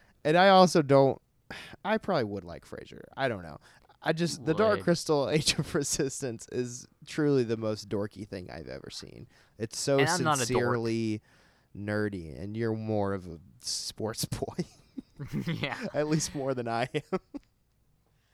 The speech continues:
Speaker 2: Uh, you say that in jest, but I, I do like, I do like watching some sport.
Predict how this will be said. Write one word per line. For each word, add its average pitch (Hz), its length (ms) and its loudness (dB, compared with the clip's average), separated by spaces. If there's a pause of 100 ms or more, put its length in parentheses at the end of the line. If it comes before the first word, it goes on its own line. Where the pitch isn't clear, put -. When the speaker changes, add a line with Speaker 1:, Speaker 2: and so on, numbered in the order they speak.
(160)
Speaker 2:
Uh, 185 360 -2 (200)
you 208 200 -10
say 220 280 -2
that 156 320 2 (640)
in 160 260 -2
jest, 123 540 -4
but 143 100 -4
I, 170 100 -2 (300)
I - 120 -18
do 131 160 -8
like, 113 420 -2 (460)
I 127 80 -16
do 143 160 -4
like 127 240 0
watching 117 360 0
some 101 260 -12
sport. - 440 -18